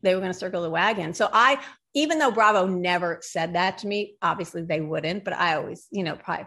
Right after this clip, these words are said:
felt like, "Oh, okay, I got it." If you have to pick one, it's definitely not gonna be me. Um, but listen, that reunion was gaslighting like you can't imagine. Like,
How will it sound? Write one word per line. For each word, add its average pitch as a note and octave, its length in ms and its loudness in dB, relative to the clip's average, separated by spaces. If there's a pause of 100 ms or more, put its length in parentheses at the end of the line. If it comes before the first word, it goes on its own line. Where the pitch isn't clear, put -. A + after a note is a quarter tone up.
felt F3+ 180 -2
like, F3 160 -6
"Oh, F3 180 -4
okay, E3 420 -12
I F3+ 140 -2
got D#3+ 240 0
it." D3 120 -6
If - 80 -16
you G3 80 -6
have E3+ 360 2
to E3+ 180 -2 (720)
pick A#3+ 180 -4
one, D#3+ 380 -4
it's - 160 -16
definitely G3 400 0
not D#3+ 300 -2
gonna D#3+ 180 -4
be D#3+ 520 -6 (540)
me. - 380 -6 (1120)
Um, F3 480 0 (500)
but G#3+ 260 6
listen, F3+ 440 -2 (160)
that - 280 4 (380)
reunion F3 520 -2
was E3 280 -2 (180)
gaslighting F#3 880 2
like E3 220 -4
you F3+ 160 -6
can't F3 460 -2
imagine. D3+ 800 -4
Like, D#3+ 240 -2